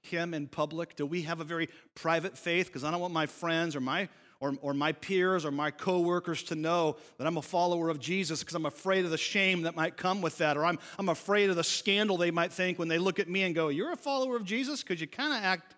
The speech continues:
like us. And so you're afraid of the hypocrisy that might come along with that. Jesus is not gonna work well with people who are ashamed of him. We see what happens in Nazareth here in a moment.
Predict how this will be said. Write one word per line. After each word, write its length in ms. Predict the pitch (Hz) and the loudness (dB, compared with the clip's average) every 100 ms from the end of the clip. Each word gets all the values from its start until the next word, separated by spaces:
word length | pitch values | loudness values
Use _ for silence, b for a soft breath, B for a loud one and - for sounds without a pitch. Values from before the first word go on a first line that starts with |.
| _ _ | _ _
like 240 | 180 180 | 0 2
us. 540 | 220 285 104 - - - _ _ _ _ _ _ | 2 2 0 -4 -12 -14 _ _ _ _ _ _
And 100 | 147 | -10
so 80 | 190 | -2
you're 160 | 185 175 | 0 0
afraid 300 | - 214 208 | 2 2 4
of 80 | |
the 60 | 190 | 4
hypocrisy 720 | 165 - 190 220 226 170 - 156 | 0 -2 0 0 2 -2 0 0
that 140 | 151 | -2
might 180 | 147 147 | -4 -6
come 160 | 170 | -6
along 340 | 160 160 160 165 | -4 0 0 0
with 260 | 196 185 - B B | -2 -2 -8 B B
that. 340 | 135 143 107 110 - - _ _ _ _ _ _ _ _ _ _ _ 113 | -4 -2 -2 -8 -20 -20 _ _ _ _ _ _ _ _ _ _ _ -6
Jesus 480 | 165 202 180 - | -2 0 0 -4
is 120 | 147 139 | -4 -4
not 380 | 170 165 - - - _ _ _ _ - | -4 -4 -6 -10 -20 _ _ _ _ -6
gonna 160 | 147 | -4
work 260 | 135 156 151 | 2 2 0
well 300 | 147 143 131 | 0 2 0
with 200 | 123 - | -4 -6
people 460 | 156 139 127 117 - _ _ - | -4 -4 -6 -10 -12 _ _ -10
who 60 | 127 | -8
are 60 | |
ashamed 440 | 107 - 135 117 107 | -6 -6 -6 -8 -10
of 80 | 104 | -14
him. 260 | 104 95 - _ _ _ _ _ _ _ _ | -16 -18 -20 _ _ _ _ _ _ _ _
We 100 | 127 | -8
see 180 | - 196 | -4 -2
what 120 | 151 | 0
happens 440 | 135 170 147 123 | 2 0 0 -6
in 80 | 127 | -4
Nazareth 500 | 127 151 151 123 117 | 0 2 0 -2 -10
here 140 | 151 135 | -8 -6
in 60 | |
a 60 | 127 | -4
moment. 420 | 135 139 113 98 | -2 -2 -4 -10